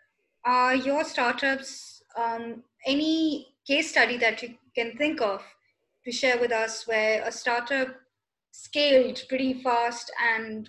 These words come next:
got foreign projects and, you know, uh, was able to optimize their resources and optimize their revenue and, you know, um, basically scaling up?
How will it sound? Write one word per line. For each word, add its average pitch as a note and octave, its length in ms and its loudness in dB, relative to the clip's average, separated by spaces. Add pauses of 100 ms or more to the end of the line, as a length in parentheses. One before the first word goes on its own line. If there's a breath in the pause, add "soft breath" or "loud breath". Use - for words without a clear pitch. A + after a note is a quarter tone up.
got A#3+ 380 0 (420)
foreign A#3+ 520 2
projects A3+ 800 -2
and, A3 320 -8 (540)
you E4 100 -2
know, C#4+ 340 0 (340)
uh, A#3+ 200 2
was C4 140 0
able E4+ 500 4
to D4 580 -4 (680)
optimize A#3 920 0
their A3 180 0
resources A3 840 -2
and G#3 440 -6
optimize A#3+ 580 -2
their A3 180 0
revenue A3 640 -6
and, G3 220 -18 (240)
you C#4 100 -6
know, A3+ 280 -6 (760)
um, G#3 360 -10 (400)
basically C4 440 0
scaling C4 440 4
up? - 240 -2